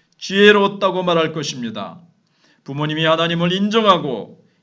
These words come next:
예수님을 믿었기 때문에 우리가 이렇게 풍요와 복을 누린다고 고백할 것입니다. 우주 만물의 주인 되시는 하나님을 하나님으로 인정하고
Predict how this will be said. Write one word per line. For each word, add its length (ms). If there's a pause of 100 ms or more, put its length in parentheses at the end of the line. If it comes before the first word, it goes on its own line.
예수님을 460
믿었기 360
때문에 600 (180)
우리가 260
이렇게 340
풍요와 500
복을 280
누린다고 720
고백할 480
것입니다. 640 (560)
우주 260
만물의 420
주인 280
되시는 420
하나님을 640 (220)
하나님으로 680
인정하고 1080